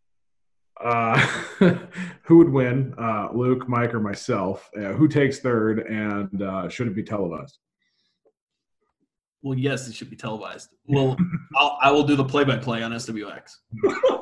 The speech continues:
Speaker 2: We, we need some sporting events, so let's line this up. I'll try to get some sponsors. And, uh, next Wednesday, I think we're open. Let's do it. Um,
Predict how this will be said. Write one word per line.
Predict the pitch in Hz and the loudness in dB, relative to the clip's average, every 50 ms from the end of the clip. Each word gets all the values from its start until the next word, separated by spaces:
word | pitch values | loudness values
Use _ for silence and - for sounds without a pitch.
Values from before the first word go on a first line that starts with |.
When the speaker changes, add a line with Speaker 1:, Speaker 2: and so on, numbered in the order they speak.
| - - - - - - - - - - - - - - _ _ _ _ _ - _ | -4 -4 -4 -4 -2 -4 -4 -4 -6 -8 -8 -10 -10 -10 _ _ _ _ _ -10 _
Speaker 2:
We, | 143 160 170 147 | 2 2 4 6
we | 151 170 170 | 6 6 8
need | 175 180 175 175 | 8 6 6 4
some | - 170 | 2 -2
sporting | - - - 143 156 156 139 131 | -4 -4 2 2 4 4 4 2
events, | 131 127 127 123 117 117 127 - | 0 0 -4 -4 -4 -4 -4 -4
so | - - - - - - 156 147 139 135 135 131 131 131 | -4 -4 -2 -4 -2 0 2 2 2 2 2 2 0 0
let's | 127 135 143 135 147 | 2 0 0 0 0
line | 143 143 143 147 143 | 0 0 2 2 2
this | 131 127 131 | 0 0 0
up. | 139 127 131 135 - - - _ _ | 0 0 0 -2 -4 -10 -20 _ _
I'll | - 123 127 127 | -8 -6 -6 -4
try | 131 143 | -2 -2
to | 139 131 | -2 -2
get | 139 131 | -2 -4
some | 135 131 | -4 -6
sponsors. | - - - 131 131 127 - 156 156 170 180 180 - - _ _ _ _ _ _ _ _ _ _ _ _ _ _ 131 | -8 -8 -8 -6 -6 -4 -4 -4 -4 -4 -4 -6 -10 -14 _ _ _ _ _ _ _ _ _ _ _ _ _ _ -4
And, | 135 135 135 131 135 135 135 135 131 | -2 0 0 0 0 0 0 0 0
uh, | 135 135 135 135 135 135 135 135 135 135 135 | 0 2 2 4 4 4 4 4 2 0 0
next | 139 143 151 156 151 - | 0 -2 -2 -2 -2 -2
Wednesday, | 165 175 196 180 - - 98 | -2 0 0 -2 -4 -6 -6
I | 104 | -6
think | 127 147 143 | -6 -6 -4
we're | 139 135 131 143 | -2 0 0 0
open. | 151 147 123 104 - - _ _ | 0 0 -2 -10 -12 -14 _ _
Let's | 131 127 127 | -12 -10 -8
do | 131 131 113 | -6 -6 -6
it. | 101 92 - _ _ _ _ _ _ _ - | -6 -8 -12 _ _ _ _ _ _ _ -2
Um, | 143 147 147 143 143 139 139 131 131 - - | 0 2 2 2 2 0 0 -2 -4 -8 -14